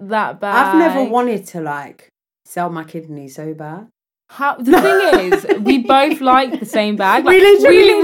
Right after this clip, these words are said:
Speaker 2: we like
Speaker 1: I
Speaker 2: the
Speaker 1: said, I
Speaker 2: same
Speaker 1: was like, "I
Speaker 2: bag.
Speaker 1: want this." She's like, "Oh my God, I want it too." Like,
Speaker 2: And then when she said that, in my head for a split second, I was like, "Should we go halves?"
Speaker 1: No, no, no. I was
Speaker 2: <laughs> Should we
Speaker 1: like,
Speaker 2: do, like,
Speaker 1: I
Speaker 2: joint
Speaker 1: didn't do it. And then,
Speaker 2: custody?
Speaker 1: like,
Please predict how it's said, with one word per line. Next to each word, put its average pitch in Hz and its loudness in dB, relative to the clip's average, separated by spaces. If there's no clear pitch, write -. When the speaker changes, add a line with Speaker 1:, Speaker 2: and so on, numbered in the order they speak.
Speaker 2:
we 370 6
like 311 4
Speaker 1:
I 370 4
Speaker 2:
the - 0
Speaker 1:
said, 453 4
I 381 2
Speaker 2:
same 262 4
Speaker 1:
was 240 2
like, 254 4
"I 233 2
Speaker 2:
bag. 220 2
Speaker 1:
want 233 -2
this." 226 -2
She's 285 -10
like, 226 0
"Oh 208 -4
my - -4
God, 190 -4
I 196 -2
want 190 -6
it 196 -14
too." 196 -6
Like, 214 -4
Speaker 2:
And 285 2
then 302 4
when 311 4
she 381 6
said 415 2
that, 226 -2
in 240 -2
my 262 2
head 254 -2
for 202 -2
a 190 -2
split 240 -12
second, 226 -12
I 180 -4
was 175 -10
like, - -12
"Should - -20
we 202 -12
go 269 -10
halves?" 302 -14
Speaker 1:
No, 330 0
no, 320 -8
no. - -
I 539 4
was 508 4
Speaker 2:
<laughs> 466 4
Should - 0
we 508 6
Speaker 1:
like, 370 2
Speaker 2:
do, 392 4
like, 349 2
Speaker 1:
I 349 4
Speaker 2:
joint 415 2
Speaker 1:
didn't 370 4
do 659 6
it. 311 6
And 311 4
then, 480 6
Speaker 2:
custody? 359 2
Speaker 1:
like, - -20